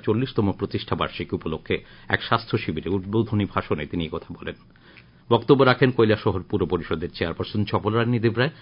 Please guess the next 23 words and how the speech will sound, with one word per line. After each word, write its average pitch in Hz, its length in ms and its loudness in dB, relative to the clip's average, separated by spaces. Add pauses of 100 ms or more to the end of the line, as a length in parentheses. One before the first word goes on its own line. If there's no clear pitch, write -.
(180)
চিকিৎসক - 360 0
ডক্টর 92 320 -2 (380)
রাহুল 107 440 0
এম 107 160 4
শর্মা, 82 360 0 (680)
সন্দীপন 147 360 4
সংস্থার 117 340 -2
সম্পাদক 82 480 -4
অরিন্দম 110 340 0
চক্রবর্তী। 87 560 -4 (760)
এখানে 120 240 2
বিশেষজ্ঞ 120 520 0
চিকিৎসকদের 92 580 -2
পরামর্শ 101 440 0
সহ 107 280 0
বিনামূল্যে 98 460 -2
পরীক্ষা 101 380 -6
নিরীক্ষা 78 360 -6 (240)
ও 101 60 2
ওষুধ 110 280 -2
প্রদান 92 260 -6
করা 87 260 -4
হয়। - 140 -8